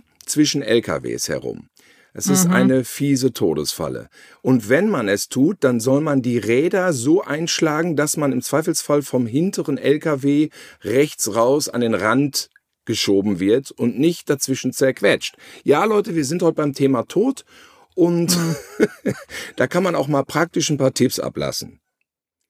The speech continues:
Speaker 2: <laughs> Auf jeden Fall. Generell sollte man natürlich alle Umstände meiden, die in Final Destination zu Toden führen.
Speaker 1: Was nicht so leicht ist. <laughs>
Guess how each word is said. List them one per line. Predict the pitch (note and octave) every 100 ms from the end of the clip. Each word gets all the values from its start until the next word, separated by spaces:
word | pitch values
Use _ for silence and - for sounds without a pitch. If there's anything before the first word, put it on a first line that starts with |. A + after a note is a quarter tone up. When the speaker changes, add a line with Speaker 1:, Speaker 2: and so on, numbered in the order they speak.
| _
Speaker 2:
<laughs> | - - -
Auf | G3 -
jeden | - - A3 B3+ - C4
Fall. | C#4 - G3+ F3+ - - - -
Generell | A3+ G#3+ F#3+ G#3+ G3+
sollte | G#3+ G3+
man | G#3 G3
natürlich | F#3+ G3+ F#3+ F#2+
alle | F#3 G3+
Umstände | G3 G#3 - F#3+ F3+
meiden, | F3 E3+ F#3+ F#3+
die | E3 E3
in | E3+
Final | - D#3+ F3
Destination | D#3+ - F3 D#3 E3 - -
zu | - E3+
Toden | - F3+ F#3+ F#3+ E3
führen. | - F3 F3
Speaker 1:
Was | C3+ G#3
nicht | F#3
so | - A#3+
leicht | C4+ C#4 C4 -
ist. | - C3+ - - - -
<laughs> | - - B4 C5 C5 - -